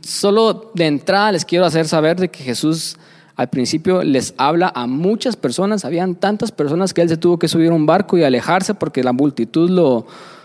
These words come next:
lo, no sé, le ponía presión y él no podía hablar, así que se, se alejó un poco. Entonces eso quiere decir que habían muchísimas personas, pero a la multitud les habló en parábolas. Y después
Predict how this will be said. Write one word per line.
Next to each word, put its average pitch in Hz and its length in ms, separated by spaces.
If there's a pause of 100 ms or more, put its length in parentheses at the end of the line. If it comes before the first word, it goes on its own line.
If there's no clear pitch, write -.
(140)
lo, 120 280 (1160)
no 135 140
sé, 165 180
le 151 80
ponía 151 400
presión 170 360
y 151 120
él 165 100
no 170 100
podía 156 340
hablar, 156 260
así 160 160
que 165 100
se, 143 220
se 135 160
alejó 117 260
un 151 140
poco. 202 280
Entonces 151 300
eso 165 180
quiere 170 180
decir 165 200
que 165 80
habían 160 260
muchísimas 156 460
personas, 156 520 (520)
pero 139 220
a 127 80
la 120 240
multitud 185 760
les 151 160
habló 120 300
en 123 80
parábolas. 117 760 (580)
Y 135 120
después 147 420